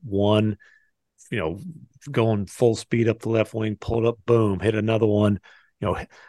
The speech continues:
a seven-foot-four guy is the pick and roll ball handler pulling up into a three, and just crazy stuff. Man, this guy's touch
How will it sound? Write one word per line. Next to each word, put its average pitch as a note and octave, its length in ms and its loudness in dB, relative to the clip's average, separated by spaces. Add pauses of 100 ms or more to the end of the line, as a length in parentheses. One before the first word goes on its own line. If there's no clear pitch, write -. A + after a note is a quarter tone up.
a - 60 -2
seven-foot-four C3 1080 4
guy A2 340 2
is G2+ 100 -2
the F#2+ 80 -6
pick - 280 -2
and A2+ 80 2
roll A2 160 6
ball A2+ 420 6
handler F#2 340 -4
pulling G2+ 340 0
up F#2 160 -4
into F#2 260 0
a F2+ 60 0
three, G2 300 0
and E3+ 240 -2
just - 280 -10
crazy D#3 420 -6
stuff. - 380 -10
Man, E3+ 340 -2 (800)
this C#3+ 460 -2
guy's A#2 800 -2 (640)
touch - 580 -2